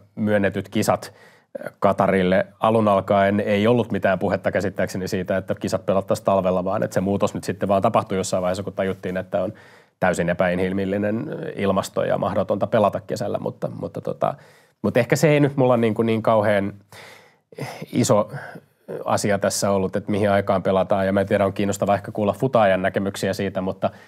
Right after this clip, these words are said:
mutta nyt kun totta kai olen kisojen ympärillä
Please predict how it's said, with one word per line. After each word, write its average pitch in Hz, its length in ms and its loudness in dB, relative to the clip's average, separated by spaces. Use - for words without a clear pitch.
mutta 98 260 2
nyt 98 160 0
kun 107 320 0
totta 113 240 0
kai 104 180 4
olen 101 280 2
kisojen 110 500 2
ympärillä 104 560 0